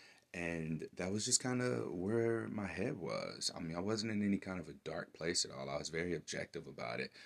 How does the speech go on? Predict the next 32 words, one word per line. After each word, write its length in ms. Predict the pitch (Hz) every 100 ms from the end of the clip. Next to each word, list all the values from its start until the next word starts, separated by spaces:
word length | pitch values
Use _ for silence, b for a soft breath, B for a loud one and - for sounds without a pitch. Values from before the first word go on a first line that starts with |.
| B B -
um, 380 | 82 - - -
considering 680 | - 80 80 76 76 73 76
that 320 | 76 73 -
these 300 | 82 80 78
are 280 | 78 82 -
all 340 | 85 82 - -
thoughts 360 | 80 80 - -
that 340 | 76 73 - B B B -
I've 160 | 82 78
already 340 | 71 69 -
had 460 | 85 80 76 73 - _ -
in 140 | 85
regards 420 | 80 76 71 -
to 80 | -
my 140 | - -
H 220 | - -
S 120 | 92 -
V 140 | 92
status. 440 | 98 - 58 69
So 380 | - 71 76 69 B B B - 87
that 180 | 78 82
was 140 | 80
one 240 | 82 92
virus. 420 | 82 73 76 80 -
Here's 300 | 71 73 80
another 320 | 82 98 80
one, 220 | - -
right? 300 | 71 80 - - - _ _ _ _ _ _ - -
So 420 | - 80 80 76 - B B B B B _ _ _ -
I 100 | 92
was 200 | 90 82
very, 720 | 78 87 95 104 101 98 98